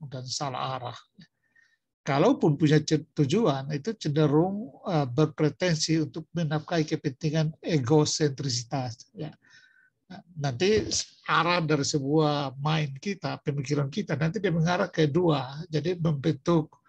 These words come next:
eh, <clears throat> apa namanya, egosentrisitas atau kapasitas rasional. Ya, seorang pemikir kritis pasti menggunakan, eh, untuk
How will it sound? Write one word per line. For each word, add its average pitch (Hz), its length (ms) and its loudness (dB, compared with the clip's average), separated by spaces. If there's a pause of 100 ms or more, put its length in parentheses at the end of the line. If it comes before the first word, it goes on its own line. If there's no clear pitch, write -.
(600)
eh, 151 240 2 (560)
<clears throat> 240 320 4
apa 180 160 0
namanya, 156 400 0
egosentrisitas 151 1300 -2
atau 151 640 -2 (800)
kapasitas 156 560 -2
rasional. 151 560 2 (240)
Ya, 151 80 -14 (160)
seorang 196 400 0
pemikir 156 400 -2
kritis 156 320 0
pasti 156 320 -2
menggunakan, 151 720 -2
eh, 147 640 -4
untuk 156 480 -2